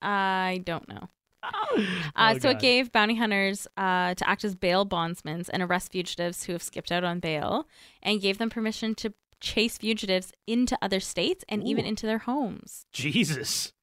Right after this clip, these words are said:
Speaker 1: Yeah.
Speaker 2: My honorable mention is Jennifer Aniston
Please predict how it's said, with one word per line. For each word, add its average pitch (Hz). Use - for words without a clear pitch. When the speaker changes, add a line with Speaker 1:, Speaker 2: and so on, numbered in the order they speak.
Speaker 1:
Yeah. 165
Speaker 2:
My 147
honorable 156
mention 160
is 208
Jennifer 180
Aniston 214